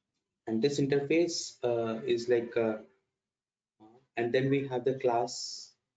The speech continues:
Class will get created. So ఇది interface name.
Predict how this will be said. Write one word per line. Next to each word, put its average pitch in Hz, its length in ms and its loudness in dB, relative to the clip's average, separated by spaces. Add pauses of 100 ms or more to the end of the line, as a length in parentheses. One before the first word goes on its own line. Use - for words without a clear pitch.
(1700)
Class 120 340 -2
will 131 200 2
get - 280 -2
created. 113 340 0 (4000)
So - 140 -2
ఇది 123 380 2
interface 113 500 0
name. 104 200 -8